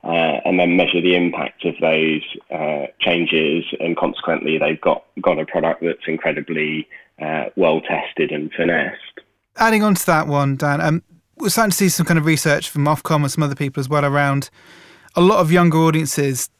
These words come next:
Speaker 2: Their go-to now is S vod and kind of Netflix being the kind of the, the main one of that one, really. So, um, a big pu-, a big chunk of what, um, the Ofcom report said was that anything under fo-, eh, people under forty-five, they're about three or four times more likely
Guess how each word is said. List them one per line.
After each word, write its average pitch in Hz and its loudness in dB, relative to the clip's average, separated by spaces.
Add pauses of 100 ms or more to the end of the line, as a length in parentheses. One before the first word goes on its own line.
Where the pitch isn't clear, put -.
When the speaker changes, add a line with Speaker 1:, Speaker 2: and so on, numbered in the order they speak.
(160)
Speaker 2:
Their 180 6
go-to 160 2
now 143 2
is 135 0
S 147 0
vod 131 -6
and 131 -4
kind 131 -4
of 135 0
Netflix 139 -4
being 135 0
the 131 -2
kind 135 -2
of 127 -4
the, 139 -12
the 147 -4
main 135 0
one 131 -2
of 127 -4
that 143 0
one, 131 -6
really. 127 -4
So, 139 0 (580)
um, 151 4 (840)
a - -8
big 202 2
pu-, 185 2
a 170 2
big 175 2
chunk 165 2
of 147 -4
what, 156 2 (140)
um, 143 0
the 147 0
Ofcom 147 -2
report 165 0
said 156 2
was 139 0
that 143 -2 (500)
anything 180 4
under 160 4
fo-, - -10
eh, 185 -2 (120)
people 180 2
under 160 0
forty-five, 147 0
they're 151 0
about 143 0
three 175 -2
or 147 0
four 151 -4
times 147 -2
more 147 0
likely 143 -2